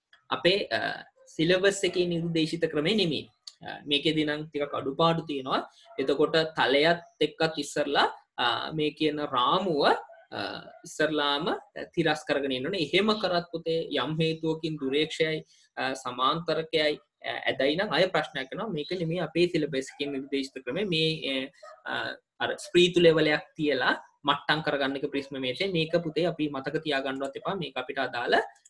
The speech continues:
නෑ. මොකද මේක නෙමෙයි අපේ ක්‍රමවේදය. අපි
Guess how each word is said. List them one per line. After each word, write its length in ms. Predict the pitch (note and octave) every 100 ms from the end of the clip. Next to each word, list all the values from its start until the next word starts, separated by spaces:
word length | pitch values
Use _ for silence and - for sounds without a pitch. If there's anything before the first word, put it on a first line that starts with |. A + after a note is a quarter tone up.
| _
නෑ. 300 | C#3+ B2 D3 - -
මොකද 280 | C3+ C3 C#3
මේක 280 | B2+ B2+ E3+
නෙමෙයි 380 | D#3+ C3 D3+ G#3
අපේ 320 | G#2+ - G#3+ -
ක්‍රමවේදය. 560 | - D3 C#3 C3 B2 F3
අපි 220 | -